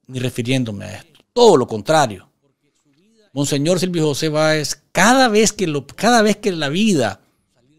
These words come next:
le pone delante de sí una oportunidad para alzar la voz en contra de la dictadura y a favor del pueblo de Nicaragua, lo ha hecho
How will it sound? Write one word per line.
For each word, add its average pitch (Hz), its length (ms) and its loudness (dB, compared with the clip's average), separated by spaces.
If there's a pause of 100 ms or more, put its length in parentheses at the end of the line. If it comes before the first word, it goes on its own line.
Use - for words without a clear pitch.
(380)
le 113 140 -8
pone 190 300 6
delante 147 420 2
de 127 160 -2
sí 170 360 -6 (180)
una 185 160 -6
oportunidad 196 920 -4 (1800)
para 139 200 -2
alzar 185 420 2
la 214 140 2
voz 160 500 0 (1300)
en 151 200 -2
contra 202 440 2
de 151 60 0
la 139 80 -4
dictadura 127 760 -6
y 127 60 -8
a 127 80 -4
favor 147 340 -2
del 123 160 -8
pueblo 139 300 -4
de 127 60 -6
Nicaragua, 151 600 -4 (600)
lo 135 180 4
ha 127 120 4
hecho - 420 -6